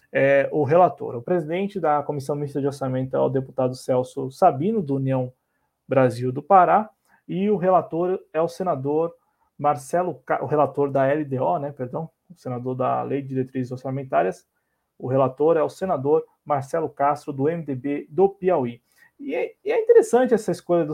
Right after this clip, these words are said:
do, do relator, do senador Marcelo Castro, porque ele é um cacique do M D B, lá do Piauí, então estado do Nordeste,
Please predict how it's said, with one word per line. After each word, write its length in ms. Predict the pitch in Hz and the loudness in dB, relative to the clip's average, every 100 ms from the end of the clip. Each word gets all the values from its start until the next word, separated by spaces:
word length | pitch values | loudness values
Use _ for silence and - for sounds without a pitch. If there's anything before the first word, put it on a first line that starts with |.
| - | -8
do, 320 | 147 147 143 139 | -2 2 2 2
do 100 | 135 | 2
relator, 500 | 143 135 143 135 127 | 4 4 2 0 -2
do 120 | 131 | -6
senador 320 | 151 135 135 | -4 0 0
Marcelo 280 | 131 135 127 | -2 -4 0
Castro, 380 | 170 202 208 135 | 4 4 2 -6
porque 480 | 185 175 240 254 - _ _ _ _ _ _ _ _ _ _ | -8 -4 -4 -4 -10 _ _ _ _ _ _ _ _ _ _
ele 300 | 185 214 208 | 2 4 6
é 340 | 175 156 135 135 | 8 8 6 -2
um 520 | 175 165 160 143 135 135 | -10 -8 -8 -8 -8 2
cacique 600 | 175 - - 165 131 143 | 4 4 0 -4 -4 -4
do 120 | 147 | -2
M 120 | 160 | 0
D 140 | 156 240 | 0 2
B, 400 | 208 226 427 - _ _ _ | 6 6 4 -2 _ _ _
lá 160 | 175 147 | 6 8
do 100 | 151 | 6
Piauí, 560 | 185 214 233 233 - _ _ _ _ | 2 4 4 2 -4 _ _ _ _
então 160 | - 135 | -4 -4
estado 300 | - 143 143 | 0 0 0
do 40 | |
Nordeste, 640 | 170 196 175 190 226 - | 0 0 2 2 0 -6